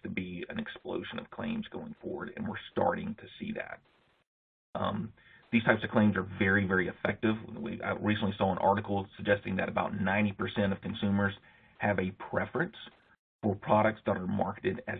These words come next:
green friendly in some form or fashion. Uh, so it resonates with consumers, and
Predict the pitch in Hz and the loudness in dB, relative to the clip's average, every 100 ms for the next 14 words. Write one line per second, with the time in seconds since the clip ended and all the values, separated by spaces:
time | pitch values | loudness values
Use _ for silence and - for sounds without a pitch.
0 | 92 90 95 95 87 - 95 101 110 147 | -6 -6 -2 -2 -4 -6 -2 2 2 0
1 | - _ - - 110 98 98 95 95 - | -6 _ -12 -10 -4 -2 0 -2 -2 -2
2 | - - - 117 - - - - - - | 0 0 -2 -6 -8 -18 -20 -20 -4 -4
3 | - 110 95 104 113 113 107 107 107 - | 0 0 2 6 6 8 6 4 -2 -4
4 | 104 113 107 104 101 - _ _ - 110 | -2 2 4 4 2 -6 _ _ -2 0
5 | 95 | 0